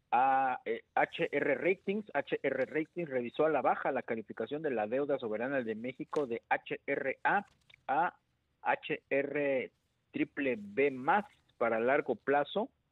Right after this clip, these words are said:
y de H R dos a H R tres para corto plazo, manteniendo,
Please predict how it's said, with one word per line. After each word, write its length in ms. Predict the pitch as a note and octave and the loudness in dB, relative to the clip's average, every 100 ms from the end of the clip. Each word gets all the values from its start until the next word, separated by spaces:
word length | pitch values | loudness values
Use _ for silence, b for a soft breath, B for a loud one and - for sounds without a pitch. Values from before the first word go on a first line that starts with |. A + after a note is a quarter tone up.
| - _ | -20 _
y 160 | - A#2 | -8 -6
de 360 | G#2+ A2+ A2 - | -4 -2 -2 0
H 460 | C3 C#3+ - - - | 0 -2 -6 -10 -6
R 320 | - C3 B2+ A2+ | -2 0 0 -2
dos 380 | A2+ C#3+ F#3 - - | 2 0 0 -6 -4
a 200 | G#2+ - _ - | -4 -6 _ 0
H 380 | F3+ - - | 0 -2 -6
R 320 | B2 B2+ A#2+ A#2 | -2 -2 -2 -4
tres 240 | - B2+ C#3 | -2 -2 -2
para 220 | A#2+ G#2 | -2 -2
corto 680 | - - C3 - - A2 F#2+ _ _ _ _ _ - | -2 0 0 0 0 0 0 _ _ _ _ _ 0
plazo, 420 | A#2+ B2+ C3+ D#3 | 4 4 2 -4
manteniendo, 760 | B2 G#2 A2 B2 C3 B2+ A2+ | -6 -6 -6 -4 0 2 2